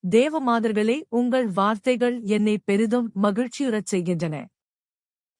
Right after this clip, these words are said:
காரியச்சித்தி ஏற்பட்டாலே உலகத்தில் மனிதர்களுக்கு உள்ளம் நிறைந்து சந்தோஷம் ஏற்படுகிறது. இங்கு நான் வந்தது உங்கள் ராஜ்யத்தை அடைவதற்கு விரும்பியோ,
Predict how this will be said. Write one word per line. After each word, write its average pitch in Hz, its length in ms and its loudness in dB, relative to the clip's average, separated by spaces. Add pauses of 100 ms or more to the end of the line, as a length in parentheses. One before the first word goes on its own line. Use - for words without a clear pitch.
காரியச்சித்தி 339 680 0
ஏற்பட்டாலே 214 1000 0
உலகத்தில் 262 760 0
மனிதர்களுக்கு 226 880 0
உள்ளம் 233 360 0
நிறைந்து 202 480 0
சந்தோஷம் 226 720 -2
ஏற்படுகிறது. 175 840 -2 (960)
இங்கு 285 460 -2
நான் 254 320 0
வந்தது 233 500 0
உங்கள் 240 440 0
ராஜ்யத்தை 294 680 0
அடைவதற்கு 208 760 -2
விரும்பியோ, 190 600 0